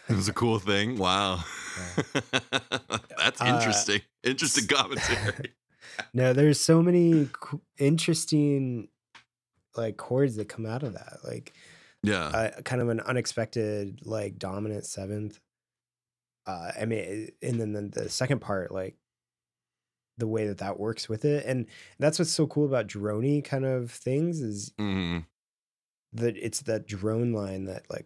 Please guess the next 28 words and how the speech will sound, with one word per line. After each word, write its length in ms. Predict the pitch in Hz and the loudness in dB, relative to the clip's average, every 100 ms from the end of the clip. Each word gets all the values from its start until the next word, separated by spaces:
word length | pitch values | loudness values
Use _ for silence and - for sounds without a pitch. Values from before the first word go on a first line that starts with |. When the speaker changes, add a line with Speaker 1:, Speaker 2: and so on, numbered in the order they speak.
| _ | _
Speaker 2:
pulls 260 | - 107 98 | -6 -4 -4
it 60 | 95 | -6
all 140 | 98 | -8
together 380 | 107 104 101 104 | -10 -8 -6 -6
and 300 | - 110 - - | -8 -12 -14 -12
contextualizes 880 | - 101 - 104 98 95 98 95 | -10 -8 -8 -8 -8 -8 -10 -12
it 80 | - | -12
all. 400 | - - - - _ _ _ _ _ _ _ _ - - | -10 -10 -10 -12 _ _ _ _ _ _ _ _ -20 -10
Um, 520 | 113 113 110 104 98 - _ _ _ _ _ _ _ - | -2 -2 0 -4 -6 -12 _ _ _ _ _ _ _ -4
and 480 | 120 127 127 120 110 _ _ - | 0 2 2 0 -2 _ _ 2
I 340 | 135 165 160 | 6 8 8
was 240 | 127 123 113 | 6 0 0
ready 340 | 113 120 127 | 2 2 2
for, 160 | 117 110 | 0 0
like, 380 | 107 101 95 - _ | 0 -2 -6 -12 _
a 100 | 101 | -6
breakdown, 720 | 92 95 101 101 - 82 82 107 | -4 -4 -4 -6 -10 -10 -10 -10
like 180 | 98 98 | -8 -6
a, 80 | |
like 180 | 95 101 | -6 -6
a, 200 | 98 90 - | -6 -8 -6
or 300 | 110 104 - | -4 -4 -2
not 180 | 123 127 | -2 -2
a 40 | |
breakdown, 680 | 95 107 - 92 101 92 90 | -2 -6 -6 -8 -6 -8 -8
but, 180 | 95 - | -10 -10
like, 180 | 98 | -10
a 320 | - - - | -10 -10 -12